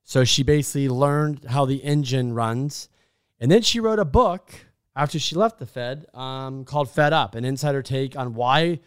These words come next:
why basically the Federal Reserve is bad for America. So Danielle is like,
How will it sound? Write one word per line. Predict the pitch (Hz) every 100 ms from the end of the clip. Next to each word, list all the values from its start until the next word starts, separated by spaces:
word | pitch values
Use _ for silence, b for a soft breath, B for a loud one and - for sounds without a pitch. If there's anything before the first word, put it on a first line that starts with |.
| b b b b b
why | - 117 135 143
basically | 127 143 143 139
the | 123
Federal | 143 143
Reserve | 123 131
is | 117
bad | 127 123
for | -
America. | 110 113 107 - -
So | - 143 139 131 - _ _ _ _ _ - -
Danielle | 113 139 131 143 151 160
is | 131
like, | 135 127 117 -